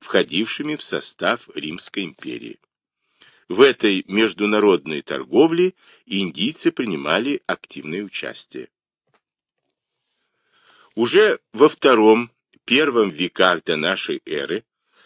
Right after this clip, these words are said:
в Западной и Южной Индии появились торговцы из эллинистического Египта.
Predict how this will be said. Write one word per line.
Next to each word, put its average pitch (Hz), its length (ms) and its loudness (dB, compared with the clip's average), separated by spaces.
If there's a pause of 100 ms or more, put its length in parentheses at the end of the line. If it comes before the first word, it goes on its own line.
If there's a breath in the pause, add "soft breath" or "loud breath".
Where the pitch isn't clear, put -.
(180 soft breath)
в 87 60 -18
Западной 160 640 0
и - 140 -8
Южной 107 500 -2
Индии 87 600 -6 (360 soft breath)
появились 175 580 2
торговцы 185 720 4
из - 440 -8
эллинистического 139 1120 -2
Египта. - 720 -10